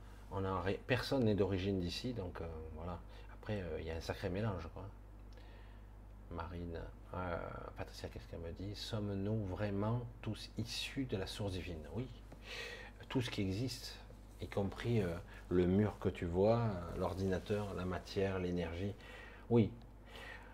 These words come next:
Alors c'est vrai qu'on a tendance à idolâtrer, euh, ou à fantasmer sur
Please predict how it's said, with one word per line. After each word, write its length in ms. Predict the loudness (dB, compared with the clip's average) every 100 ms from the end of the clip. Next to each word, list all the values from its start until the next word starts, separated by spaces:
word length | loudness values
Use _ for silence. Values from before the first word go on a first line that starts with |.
| 0
Alors 120 | 0
c'est 120 | 2 4
vrai 200 | 6 6
qu'on 460 | 6 4 2 2
a 80 | 2
tendance 440 | 4 6 6 6
à 80 | 4
idolâtrer, 960 | 4 6 8 6 4 -2 0 4 6 6
euh, 200 | 4 2 0 0
ou 140 | 2
à 240 | 2 0 -2
fantasmer 760 | 4 4 6 4 6 6 6
sur 520 | 4 2 2 2 -2